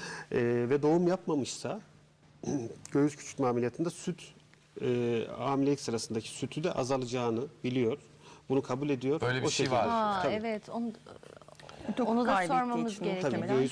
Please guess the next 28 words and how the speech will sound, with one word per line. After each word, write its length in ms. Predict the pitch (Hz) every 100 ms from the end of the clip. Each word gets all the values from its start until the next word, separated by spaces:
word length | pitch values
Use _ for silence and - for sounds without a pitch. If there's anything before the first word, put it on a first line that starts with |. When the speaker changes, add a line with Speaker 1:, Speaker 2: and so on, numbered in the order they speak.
| 139
Speaker 4:
değil 20 |
mi? 120 | 135
Speaker 1:
dokusunu 200 | 107 127
kaybettiği 540 | 120 127 151 - 151
için, 280 | 143 - 170 - - - -
küçüldüğü 360 | - - 110 120
için 300 | 170 - 147
göğsü, 420 | 135 123 - 208 - -
sütü 360 | - - 151 175
de 60 | 135
azalıyor. 480 | 107 104 98 110 214 - - - - - - - -
Ee, 800 | 127 123 120 120 120 120 110 85 - - - 113 131 139
genelde 380 | 160 160 156 156
önerimiz 600 | 160 151 135 139 151 - -
doğumdan 400 | 135 139 147 156
sonra 280 | - 123 113
yapalım. 340 | 110 107 110
Çünkü 280 | 110 117 120
doğumda 280 | 123 131 123
yine 280 | 123 139 143
büyüyecek, 540 | 151 151 147 156 - - -
Speaker 3:
Hı 60 |
hı. 40 | 214
Speaker 1:
yine 160 | 110
sarkacak. 540 | 123 147 143 151 143 151 - - - - -
Hani 200 | 135 131
doğumları 400 | 139 139 139 139
bitir, 300 | 143 -